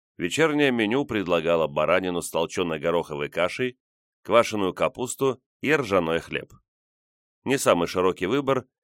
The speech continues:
и не самый изысканный, но всё свежее, а жаркое так и вовсе только что из огня. «Кушайте с удовольствием. Если что ещё потребуется,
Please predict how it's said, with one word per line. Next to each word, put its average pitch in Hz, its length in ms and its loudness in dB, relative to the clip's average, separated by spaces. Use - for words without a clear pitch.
и - 120 -4
не 127 100 2
самый 92 340 2
изысканный, 123 680 -4
но 85 220 0
всё 147 200 -2
свежее, 95 600 0
а 92 120 2
жаркое 117 480 2
так 107 200 -2
и - 20 2
вовсе 107 360 -2
только 85 320 -4
что - 180 -2
из 82 120 -2
огня. 80 360 -2
«Кушайте 127 500 -2
с - 80 -6
удовольствием. 117 840 2
Если 113 400 0
что - 160 0
ещё 98 260 2
потребуется, 139 840 0